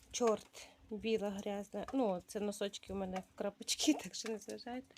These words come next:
Дощ насіє, травичка зеленіє, як восени, як весною. Ось так, побігла далі.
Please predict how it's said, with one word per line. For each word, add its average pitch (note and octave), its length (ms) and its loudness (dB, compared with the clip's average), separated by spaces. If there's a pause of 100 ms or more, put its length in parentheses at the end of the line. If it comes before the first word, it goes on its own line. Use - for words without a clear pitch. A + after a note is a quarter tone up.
(560)
Дощ G#3 340 -2
насіє, C4+ 720 0 (1200)
травичка G#3 600 -2
зеленіє, B3 880 2
як A3+ 220 -2
восени, G3+ 540 -8 (160)
як A#3 340 4
весною. G3 540 0 (1120)
Ось C4 240 2
так, F#3+ 260 -10
побігла G3 420 -4
далі. F3 280 -6